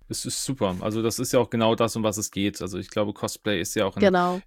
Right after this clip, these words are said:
Speaker 1: trotz-, trotzdem immer, immer noch Spaß. Ja, es ist Spaß am,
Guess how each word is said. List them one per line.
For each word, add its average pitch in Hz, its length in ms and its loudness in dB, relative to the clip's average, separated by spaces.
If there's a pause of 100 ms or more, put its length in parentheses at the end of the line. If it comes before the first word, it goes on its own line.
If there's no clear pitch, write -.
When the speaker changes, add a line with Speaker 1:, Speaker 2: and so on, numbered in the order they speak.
Speaker 1:
trotz-, - 300 -4
trotzdem - 300 -4
immer, 107 280 -2
immer 120 260 -2
noch 113 120 0
Spaß. - 800 0 (160)
Ja, 104 80 -4
es 104 140 -6
ist - 160 -4
Spaß 107 420 0
am, 107 140 -4